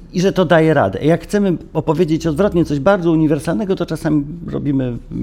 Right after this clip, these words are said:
duży upadek, e, w, w środek kałuży. Natomiast, e, teraz, e, Anish Kapoor, który,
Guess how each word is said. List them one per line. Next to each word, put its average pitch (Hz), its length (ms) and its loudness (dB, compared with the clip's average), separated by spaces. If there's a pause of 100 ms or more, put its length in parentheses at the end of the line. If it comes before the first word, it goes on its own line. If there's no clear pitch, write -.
(280)
duży 120 360 -2
upadek, 110 680 -2
e, - 0 - (260)
w, - 320 -18 (640)
w - 60 -10
środek 110 340 0
kałuży. 95 340 -4 (340)
Natomiast, 190 640 2
e, - 20 2 (480)
teraz, 156 460 0
e, 139 240 0
Anish 139 300 2
Kapoor, 123 460 -2
który, 156 420 2